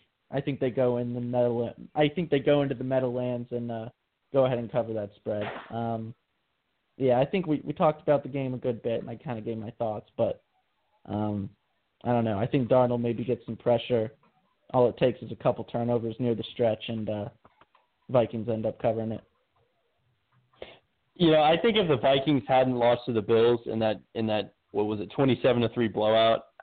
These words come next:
Speaker 2: I would be much more suspicious of laying three with the Vikings here. But I, I think because they lost that game, there's no way in hell they're gonna let this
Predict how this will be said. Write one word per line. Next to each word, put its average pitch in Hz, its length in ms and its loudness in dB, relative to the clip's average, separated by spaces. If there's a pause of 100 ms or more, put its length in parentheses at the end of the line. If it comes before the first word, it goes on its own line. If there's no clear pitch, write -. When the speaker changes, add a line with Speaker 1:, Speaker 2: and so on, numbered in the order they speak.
(240)
Speaker 2:
I 120 180 2
would 151 160 4
be 135 140 4
much 135 240 2
more 135 120 2
suspicious 127 600 0
of 120 100 -2
laying 123 260 4
three 131 220 0
with 127 120 2
the 123 80 0
Vikings 127 360 2
here. 135 280 2
But 117 280 -4 (540)
I, 127 220 0
I 135 100 2
think 165 160 2
because 147 320 2
they 143 100 4
lost 123 320 2
that 143 120 4
game, 139 260 2
there's 117 180 0
no 120 220 4
way 123 200 6
in 113 60 0
hell 113 220 2
they're 117 140 2
gonna 110 120 0
let 110 240 0
this 113 120 -4